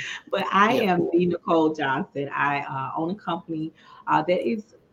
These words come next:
Speaker 1: really for women to really understand that, girl, your money matters. It's affectionately known as the gym, where we have all sorts of exercises to help you get financially fit. And financial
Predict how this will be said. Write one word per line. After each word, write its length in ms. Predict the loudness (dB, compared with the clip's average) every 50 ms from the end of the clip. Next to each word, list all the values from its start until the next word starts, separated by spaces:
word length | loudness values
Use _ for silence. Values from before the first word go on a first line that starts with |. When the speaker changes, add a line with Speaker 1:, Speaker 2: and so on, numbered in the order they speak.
| _ _ -12
Speaker 1:
really 540 | -8 -6 -4 2 6 6 6 8 6 2 -2
for 160 | 0 0 0 0
women 460 | 0 -2 0 2 2 2 2 0 0 0
to 120 | -2 -2
really 320 | 2 4 4 4 4 2
understand 720 | 0 -4 -4 -4 -4 -6 -4 -4 -2 -2 0 0 -2 -2 -4
that, 140 | -6 -6 -2
girl, 180 | 0 0 2 2
your 180 | 2 2 0
money 340 | 0 -2 -2 -4 -6 -6 -8
matters. 720 | -8 -8 -8 -8 -8 -8 -8 -10 -10 -10 -14 -20 -20 _ _ -20 -20 -20 -12 -10
It's 140 | -4 -2
affectionately 640 | -2 0 0 0 0 0 0 -4 -6 -2 0 0 2
known 280 | 2 2 2 2 2 0
as 140 | -2 -2 -4
the 80 | -8 -14
gym, 440 | -12 -6 -4 -2 0 0 -2 -2 0
where 160 | 0 0 0
we 160 | 0 0 -2 0
have 200 | 0 0 0 0
all 200 | 0 0 -2 -2
sorts 300 | -2 -4 -6 -6 -6 -8
of 60 | -10 -8
exercises 760 | -8 -8 -8 -8 -10 -14 -12 -8 -8 -6 -6 -6 -8 -12 -16 -12
to 140 | -10 -8 -6
help 300 | -4 -4 -4 -4 -6 -8
you 60 | -12 -8 -6
get 180 | -8 -8 -6 -6
financially 680 | -6 -4 -4 -4 -4 -6 -6 -8 -10 -10 -10 -10 -10 -10 -12 _
fit. 420 | -6 -6 -6 -6 -10 -20 -20 _ _ _ _ _ _ -20 -20 -20 _ _ -4
And 500 | 0 2 2 2 4 4 2 2 0 0 -4 -12 _ _ _
financial 480 | 4 4 6 6 4 4 2 0 -2